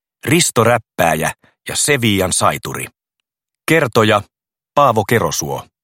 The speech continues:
Äänitys Silensio, Helsinki, kaksituhatta neljätoista.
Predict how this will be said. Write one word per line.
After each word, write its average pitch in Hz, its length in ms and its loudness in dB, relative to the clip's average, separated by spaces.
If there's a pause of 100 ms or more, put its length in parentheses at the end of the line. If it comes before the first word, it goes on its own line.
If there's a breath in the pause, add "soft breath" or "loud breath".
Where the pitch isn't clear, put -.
(800)
Äänitys 113 600 0 (680)
Silensio, 92 760 0 (340)
Helsinki, 82 560 -2 (480)
kaksituhatta 104 640 -2
neljätoista. - 680 -4